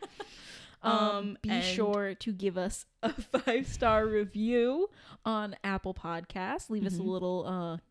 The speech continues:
Speaker 1: comment.
Speaker 2: Yes.
Speaker 1: Um, and join us next week when we're diving into a drama, two dramas. We watch two movies here.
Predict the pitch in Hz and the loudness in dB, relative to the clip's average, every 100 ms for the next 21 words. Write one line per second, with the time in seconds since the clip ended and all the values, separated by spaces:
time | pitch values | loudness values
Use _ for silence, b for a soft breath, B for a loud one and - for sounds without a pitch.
0 | - 190 160 165 285 403 - B B 175 | -10 -6 -4 -4 -6 -8 -16 B B -4
1 | 156 254 233 247 247 254 254 - b b | -4 -2 0 0 0 0 -4 -8 b b
2 | - 226 226 226 202 214 277 - 185 196 | -4 0 0 0 0 0 0 -4 -4 -4
3 | - - 170 170 - b b 190 180 190 | -6 -8 -8 -8 -12 b b -6 -2 0
4 | 214 202 - 185 185 220 240 240 - 226 | 0 -2 -4 -4 -4 -2 -2 -2 -4 -2
5 | 202 175 160 156 160 214 311 240 180 180 | -2 -2 -4 -4 -2 -2 0 -2 -2 -4
6 | 185 - - 262 226 180 160 165 208 196 | -4 -6 -4 -2 0 0 -2 -4 -4 -2
7 | 170 160 - - 214 190 160 156 - 165 | -2 -2 -6 -6 -4 -4 -8 -10 -10 -10